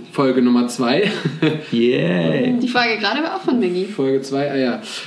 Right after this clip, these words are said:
Speaker 1: Ähm, und zwar hat sie geschrieben,
Speaker 2: Shoutout zu
Speaker 1: wenn du
Speaker 2: Maggie.
Speaker 1: dir jetzt ein Sta-, ein Tanzstil,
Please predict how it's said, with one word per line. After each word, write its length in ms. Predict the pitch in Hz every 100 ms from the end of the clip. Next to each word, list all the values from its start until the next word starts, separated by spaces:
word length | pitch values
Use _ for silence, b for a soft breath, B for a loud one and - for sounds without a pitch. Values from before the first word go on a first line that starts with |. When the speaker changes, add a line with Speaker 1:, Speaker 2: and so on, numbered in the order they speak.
| B
Speaker 1:
Ähm, 380 | 147 151 147 147
und 120 | 151
zwar 260 | 143 175 190
hat 120 | 196
sie 140 | 196 175
geschrieben, 500 | 170 - 185 139 120
Speaker 2:
Shoutout 260 | 120 117
zu 140 | - 127
Speaker 1:
wenn 140 | 147
du 80 | 160
Speaker 2:
Maggie. 140 | 147
Speaker 1:
dir 320 | 151 147 147 143
jetzt 500 | 131 175 214 - -
ein 280 | 170 220 240
Sta-, 440 | - 160 160 - -
ein 220 | 143 208
Tanzstil, 760 | - 185 180 - 131 117 110